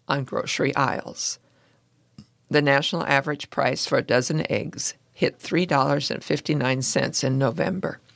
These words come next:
up from one dollar and seventy-two cents a year earlier,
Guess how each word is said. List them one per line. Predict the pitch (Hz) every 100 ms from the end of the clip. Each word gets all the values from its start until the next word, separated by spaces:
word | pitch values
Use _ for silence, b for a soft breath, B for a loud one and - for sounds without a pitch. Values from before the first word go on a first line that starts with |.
| B B B B B B
up | - -
from | - 147 147
one | 151 143
dollar | 139 131 135
and | 143 143
seventy-two | - 131 120 - - -
cents | 196 - - - -
a | -
year | 123 -
earlier, | 151 143 - -